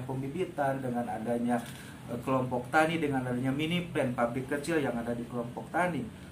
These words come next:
untuk mendukung supply chain, supply raw material ke industri kita yang ada di tengah. Karena Indonesia, terutama di wilayah barat, Jawa Barat adalah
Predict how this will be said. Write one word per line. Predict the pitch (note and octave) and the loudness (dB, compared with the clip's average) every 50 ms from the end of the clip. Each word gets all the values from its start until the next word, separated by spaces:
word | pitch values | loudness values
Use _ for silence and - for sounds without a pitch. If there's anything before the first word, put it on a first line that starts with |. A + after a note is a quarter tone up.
| - - C#3+ | -10 -6 -4
untuk | C#3+ C#3 D#3 D#3 - | 2 2 2 2 2
mendukung | D3 D3+ D#3+ F3 E3+ E3+ D3+ C#3+ | 0 -2 0 0 2 2 0 0
supply | C#3 - C3+ B2+ - - B2+ B2 B2 A#2+ - | 0 -2 -4 -4 -4 -2 0 0 2 0 0
chain, | - - D#3+ D#3+ D#3 C#3 A#2+ G#2+ - - | 0 2 4 4 4 4 2 0 -4 -6
supply | - - B2+ B2 - - - B2 B2+ B2+ B2 A#2+ | -6 -6 -6 -6 -6 -6 -4 -2 -2 0 0 4
raw | B2+ C#3+ E3+ E3 | 6 6 6 6
material | D#3+ D3 C3+ - C#3 B2+ B2+ C3 C3 C#3 C#3 C#3 | 6 2 0 0 0 2 2 4 4 4 4 2
ke | - B2+ B2 B2+ | 0 -2 0 0
industri | B2+ A#2+ A#2 A2+ A2 - - B2+ A#2+ | 0 0 0 0 -2 -4 -4 -4 -4
kita | A#2+ C3+ C3 B2+ - C#3+ C#3 | -2 -2 -2 0 2 2 4
yang | C3+ B2 A2 G#2+ | 4 2 0 -2
ada | G#2 G#2 G#2+ A#2 | -4 -2 -2 -2
di | A2 A2 A2 A#2 | 0 0 0 -2
tengah. | A#2+ - G#2+ G#2+ A2+ A2+ A2 G#2+ - - - - - - - - - - - - - - | -2 -4 -4 -2 0 0 -2 -2 -4 -8 -14 -14 -14 -14 -14 -14 -12 -12 -12 -12 -12 -10
Karena | - - B2+ C3 D3 D3+ D3+ | 2 4 4 6 6 4 4
Indonesia, | D3 D#3 D#3+ E3 F3+ F#3 F3 - D#3+ D3 B2+ A#2+ A#2 - - | 2 2 2 2 2 0 0 2 2 2 2 2 0 -4 -4
terutama | - C3+ C3+ C3 C3+ C3 C3 C3 B2+ | -2 -2 0 2 2 2 4 4 2
di | B2 B2+ B2+ | 2 2 2
wilayah | C3 D#3 F3+ F3+ F3+ E3+ D#3 - C3 B2 | 4 4 6 6 6 4 4 2 0 0
barat, | A#2+ A2+ A2 A2+ B2+ B2 - B2 | 2 2 2 2 0 0 0 0
Jawa | B2 A#2+ A2+ | 2 2 2
Barat | G#2+ A#2 - C#3+ D3 - | 2 2 2 2 2 2
adalah | - A2 A2+ A#2 A#2 A2+ | -2 -4 -2 -2 -2 -2